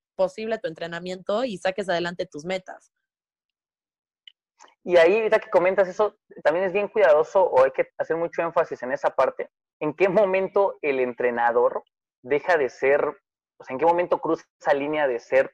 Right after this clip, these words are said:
Speaker 2: profesional y convertirse también en ser perro? Porque,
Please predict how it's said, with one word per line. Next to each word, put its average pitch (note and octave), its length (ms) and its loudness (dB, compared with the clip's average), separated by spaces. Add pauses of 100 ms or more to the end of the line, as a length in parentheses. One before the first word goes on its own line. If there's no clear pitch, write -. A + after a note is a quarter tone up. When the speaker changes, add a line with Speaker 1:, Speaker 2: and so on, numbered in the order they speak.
Speaker 2:
profesional B2 920 -4 (520)
y - 80 -20
convertirse A#2 540 -4
también B2 260 -2
en A#2 60 -8
ser C3 220 0
perro? G3 260 2
Porque, C3+ 360 0